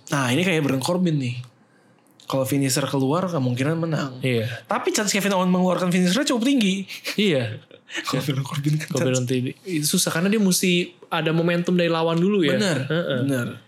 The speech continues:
Speaker 2: Ya, kalau lawannya nggak lari atau nggak kepantul dari, eh, tali ring,
Speaker 1: Susah.
Speaker 2: susah.
Speaker 1: Susah.
Speaker 2: Heeh.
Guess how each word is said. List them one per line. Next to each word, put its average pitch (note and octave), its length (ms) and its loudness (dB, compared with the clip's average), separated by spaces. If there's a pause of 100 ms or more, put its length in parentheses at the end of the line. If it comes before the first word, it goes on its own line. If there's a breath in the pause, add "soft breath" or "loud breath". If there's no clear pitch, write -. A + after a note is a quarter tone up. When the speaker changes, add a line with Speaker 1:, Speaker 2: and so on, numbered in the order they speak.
Speaker 2:
Ya, E3 100 0
kalau F#3 400 0
lawannya F3+ 340 2
nggak F3+ 200 2
lari F3+ 420 0 (100)
atau E3 240 -4
nggak E3 160 -2
kepantul E3+ 480 -2
dari, D#3+ 460 2 (560)
eh, D3+ 260 0 (840)
tali D#3 260 0
ring, G#3 240 0 (420 loud breath)
Speaker 1:
Susah. - 360 -2
Speaker 2:
susah. A3+ 520 2
Speaker 1:
Susah. C#3 360 -2
Speaker 2:
Heeh. A#2 180 -4